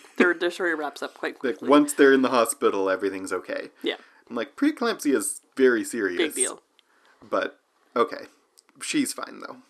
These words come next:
Speaker 1: In her case, it was fine. All she
Speaker 2: Mm-hmm.
Speaker 1: needed was a husband who loved her.
Speaker 2: Yes, exactly.
Speaker 1: Um, there's a little, yeah.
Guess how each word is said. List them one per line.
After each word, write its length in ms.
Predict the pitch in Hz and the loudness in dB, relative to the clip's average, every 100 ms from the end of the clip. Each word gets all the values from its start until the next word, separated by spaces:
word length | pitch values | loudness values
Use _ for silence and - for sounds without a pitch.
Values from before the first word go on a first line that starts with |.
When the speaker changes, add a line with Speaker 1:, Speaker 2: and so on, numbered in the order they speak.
| _ _ _ _ - | _ _ _ _ -12
Speaker 1:
In 140 | 117 | -4
her 180 | 127 120 | -2 -2
case, 460 | 120 101 95 - - _ | 0 -2 -2 -10 -14 _
it 140 | 131 123 | -8 -6
was 160 | 107 | -8
fine. 320 | - - - - _ | -10 -12 -14 -20 _
All 140 | 117 113 | -4 -4
she 60 | 165 | -4
Speaker 2:
Mm-hmm. 60 | |
Speaker 1:
needed 300 | 107 101 98 | -8 -10 -8
was 140 | 104 95 | -10 -10
a 60 | 90 | -10
husband 380 | 92 - 92 | -10 -10 -12
who 80 | 95 | -10
loved 240 | - - - | -12 -12 -16
her. 140 | - _ _ _ - _ | -18 _ _ _ -20 _
Speaker 2:
Yes, 300 | 294 - - | -16 -16 -20
exactly. 400 | _ 247 - 160 | _ -14 -14 -6
Speaker 1:
Um, 460 | 120 107 98 95 - _ _ _ _ _ _ _ | -2 0 -2 -10 -20 _ _ _ _ _ _ _
there's 360 | 139 170 175 175 - _ _ - | 0 0 0 -4 -12 _ _ -2
a 80 | 160 | 0
little, 340 | 175 180 190 - _ _ _ _ _ _ _ _ _ _ _ _ - | 0 -2 -6 -10 _ _ _ _ _ _ _ _ _ _ _ _ -6
yeah. 560 | 139 139 104 98 82 | 0 0 0 -4 -10